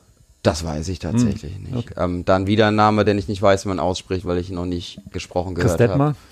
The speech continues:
Speaker 1: Chris Detmar, genau.
Speaker 2: <laughs>
Speaker 1: Ähm, Karl, Carlyle, Khalil, Khalil,
Speaker 2: Rintje?
Speaker 1: Rintje,
Speaker 2: Rintje.
Speaker 1: Rintje, Khalil Rintje.
Speaker 2: Der,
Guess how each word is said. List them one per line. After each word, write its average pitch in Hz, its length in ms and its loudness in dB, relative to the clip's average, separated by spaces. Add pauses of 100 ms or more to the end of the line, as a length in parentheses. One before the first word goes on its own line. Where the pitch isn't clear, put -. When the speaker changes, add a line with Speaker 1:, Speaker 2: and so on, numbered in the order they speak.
(120)
Speaker 1:
Chris 151 160 0
Detmar, 113 360 4
genau. 98 440 2
Speaker 2:
<laughs> - 40 0
Speaker 1:
Ähm, 92 360 -2 (280)
Karl, 95 460 2
Carlyle, 98 580 0
Khalil, 95 640 -4 (560)
Khalil, 101 340 2 (120)
Speaker 2:
Rintje? 190 460 2
Speaker 1:
Rintje, 135 560 0
Speaker 2:
Rintje. 156 360 2
Speaker 1:
Rintje, 160 400 2
Khalil 104 360 0
Rintje. 123 640 -2
Speaker 2:
Der, 135 360 6